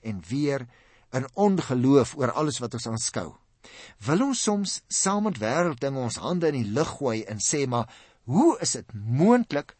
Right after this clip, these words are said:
dat al hierdie dinge kan gebeur?" En tog, liewe luisteraars, is dit nie buite die beheer van die Here nie. As ek nou dink aan die geskiedenis van Oud-Israel, dan wil ek daarby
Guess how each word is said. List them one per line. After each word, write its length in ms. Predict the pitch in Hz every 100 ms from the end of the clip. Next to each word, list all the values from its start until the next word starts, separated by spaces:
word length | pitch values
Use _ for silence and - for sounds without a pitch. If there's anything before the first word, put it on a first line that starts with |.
| _ _ _
dat 300 | 107 131 123 -
al 280 | 165 185 180
hierdie 460 | 113 107 139 131
dinge 340 | 110 104 101 - _ _ _
kan 320 | - 123 113 101
gebeur?" 640 | - 104 113 90 - - _ _ _ _ _ _ _ -
En 260 | 190 220 214 -
tog, 280 | 254 -
liewe 260 | 123 131 120
luisteraars, 800 | 95 95 - 104 85 82 - - _ _ _ _ _ _ -
is 140 | 160
dit 160 | 147 127
nie 120 | 147
buite 300 | 107 120 120
die 140 | 117
beheer 300 | 117 104 98 -
van 160 | 113
die 80 | 110
Here 160 | 82 76
nie. 160 | - _ _ _ _ - - - - _ 147
As 160 | 160
ek 140 | 147 123
nou 100 | 120
dink 320 | 123 196 156
aan 140 | 113
die 80 | 117
geskiedenis 540 | 107 - 185 165 120 110
van 140 | 107
Oud-Israel, 680 | 175 151 - 277 - 135 113
dan 120 | 104
wil 140 | 98 107
ek 60 |
daarby 440 | 98 110 175 135